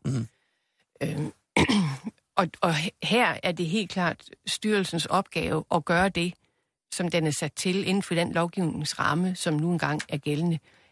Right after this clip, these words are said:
Speaker 2: inklusiv de internationale konventioner, der nu måtte være. Der er ingen forventning om, at man gør noget andet.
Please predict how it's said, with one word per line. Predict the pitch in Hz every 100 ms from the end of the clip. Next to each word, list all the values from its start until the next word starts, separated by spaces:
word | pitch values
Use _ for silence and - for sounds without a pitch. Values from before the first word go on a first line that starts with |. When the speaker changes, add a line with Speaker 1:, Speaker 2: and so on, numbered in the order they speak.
| _
Speaker 2:
inklusiv | 190 214 180 - 196 -
de | - 190
internationale | 170 185 165 147 170 156
konventioner, | - 160 143 139 185 - 147
der | 139
nu | 147
måtte | 170 151 151
være. | - 147 151 - _ _ _ - - _ _ _ _ _ _ _ _ _ _ 196
Der | 175
er | - 160 -
ingen | 208 233 277 262 151 139
forventning | - 170 190 - - 156
om, | - - - _ _ _ _ _ _ _ _ _ _ _ _ _ -
at | 175 - _
man | 175 165
gør | 151 175
noget | 170
andet. | 143 143 156